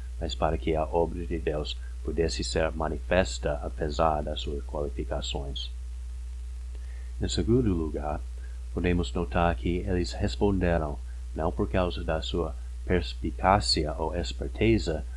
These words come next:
mas pela graça e misericórdia de Deus. Ela diz em Romanos nove dezesseis: "Não depende de quem quer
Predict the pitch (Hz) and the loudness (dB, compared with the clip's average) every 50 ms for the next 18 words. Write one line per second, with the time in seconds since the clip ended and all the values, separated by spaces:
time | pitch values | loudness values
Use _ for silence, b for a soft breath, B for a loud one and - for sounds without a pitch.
0 | B B B - 82 - - - 85 82 82 73 73 82 80 80 80 78 78 - | B B B -6 -6 -6 -2 0 0 0 0 0 0 2 4 6 6 4 4 0
1 | - 76 - 87 87 82 78 71 - 85 76 78 73 - - 82 78 71 73 69 | -4 -6 -4 -4 -4 -4 -2 -2 0 0 0 0 -2 -2 -2 -2 -2 -2 -2 -4
2 | - 82 76 73 76 76 71 69 - - - - B B B B B B - 82 | -4 -4 -4 -4 -4 -4 -4 -4 -6 -6 -8 -8 B B B B B B -4 -2
3 | 82 82 76 78 87 85 80 87 82 80 78 78 82 80 82 85 82 82 85 78 | -2 -2 -2 -2 -2 0 0 2 2 2 2 0 0 0 2 2 2 2 0 -2
4 | - - 82 87 85 85 80 80 71 76 73 - 78 78 76 82 78 76 - - | -2 -4 -4 -2 -2 0 0 0 -2 -2 -4 -4 -4 -4 -4 -4 -4 -4 -2 -2
5 | 82 76 76 - - - - - - - - - - - - - - - - - | -2 -2 -2 -2 -4 -6 -8 -8 -8 -8 -8 -8 -8 -8 -8 -8 -8 -8 -8 -8
6 | B B B B B B B B B - 87 85 - 82 - - 104 104 98 - | B B B B B B B B B 2 2 2 2 0 0 0 2 2 2 2
7 | - 104 98 92 - - - - - - 80 78 76 71 - 90 92 92 92 95 | 2 0 0 -2 -2 -6 -6 -6 -6 -6 -6 -6 -6 -2 2 4 4 4 4 2
8 | 92 | 0